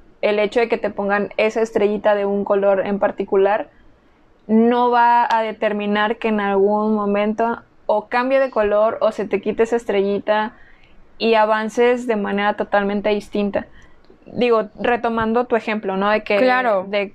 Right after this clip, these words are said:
Speaker 1: de que podamos hacer un diagnóstico clínico en preescolar o
Speaker 2: Ujú.
Speaker 1: en etapa escolar, porque incluso también en etapa escolar puede ser que se adentu-, se adentran en, en el hecho de la adolescencia y obviamente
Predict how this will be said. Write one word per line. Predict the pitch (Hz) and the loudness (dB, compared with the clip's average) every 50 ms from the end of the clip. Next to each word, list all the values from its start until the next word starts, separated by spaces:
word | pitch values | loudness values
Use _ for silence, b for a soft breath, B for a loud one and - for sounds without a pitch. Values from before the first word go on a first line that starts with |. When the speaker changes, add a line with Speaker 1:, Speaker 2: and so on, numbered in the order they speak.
| _ | _
Speaker 1:
de | - 196 208 214 202 - | -4 -2 0 0 0 0
que | 214 208 202 202 202 196 202 - _ _ _ _ _ | 0 0 2 2 0 -2 -4 -8 _ _ _ _ _
podamos | 226 220 214 220 220 233 254 254 | 0 0 2 0 0 -2 -4 -4
hacer | 247 226 247 226 220 214 - - - | -2 0 2 2 2 0 -2 -8 -12
un | - 208 202 202 196 196 196 196 190 - - 190 | -10 -6 -4 -4 -4 -4 -4 -4 -6 -6 -2 -2
diagnóstico | 208 202 196 202 208 208 - 214 208 208 | 0 0 0 -4 -6 -8 -6 -6 -6 -2
clínico | - 226 226 226 233 226 - 233 226 - | 0 0 0 0 0 0 0 -2 -2 -2
en | - 214 208 202 | -2 -2 -2 -2
preescolar | 196 202 196 196 - - 190 190 190 185 185 - b b b b b b b b b b _ | 0 0 0 0 0 0 0 2 2 0 -2 -4 b b b b b b b b b b _
o | 233 233 202 196 202 196 | -2 0 0 2 2 0
Speaker 2:
Ujú. | 185 185 226 247 - | 0 -2 -2 0 0
Speaker 1:
en | 202 214 208 208 | 0 0 0 -4
etapa | 202 - 214 208 - 214 | -2 -2 -4 0 0 -2
escolar, | 214 - - 220 226 233 226 196 | -2 -2 0 0 0 0 0 -4
porque | 202 - 196 | -6 -6 -4
incluso | 196 - 208 220 - 220 | -4 -2 -2 -2 -2 0
también | 208 214 208 202 196 196 196 | 0 0 -2 -2 -2 -2 -2
en | 196 190 | -2 -2
etapa | 190 - - - - 214 | -2 -2 -2 0 0 -2
escolar | 214 - 240 240 233 220 226 - | -2 0 2 2 2 2 0 0
puede | 226 214 208 202 | 2 2 2 2
ser | - 208 196 196 | 0 -4 -4 -2
que | - 208 196 190 - - B B B B B B B B B B _ | -2 0 0 0 0 -2 B B B B B B B B B B _
se | - - - | -10 -6 -6
adentu-, | - 262 247 233 214 220 - 233 233 233 - 214 214 | -4 -2 -2 -2 -4 -2 2 2 2 2 0 -4 -2
se | - 240 | 0 2
adentran | 233 233 233 233 233 226 - 240 240 240 | 2 2 2 0 -2 -4 -4 -4 -2 -2
en, | 233 208 202 196 190 | -2 -2 -2 -2 -2
en | 190 196 196 196 | -2 -2 0 0
el | 202 196 196 | 2 2 2
hecho | 196 202 - - 220 214 | 0 0 0 0 0 2
de | 214 196 190 190 - - - - 190 | 2 2 2 0 0 -2 -2 -2 0
la | 214 220 | 0 0
adolescencia | 220 220 220 208 208 - - 208 196 202 196 202 202 190 190 - 214 202 196 196 196 | 0 2 0 0 -2 -2 -4 -2 -2 -2 -2 -4 -6 -6 -4 -2 0 2 2 4 4
y | 196 | 2
obviamente | 202 202 196 196 196 196 190 - 202 190 - | 2 2 0 -2 -2 -4 -2 -2 -4 -4 -4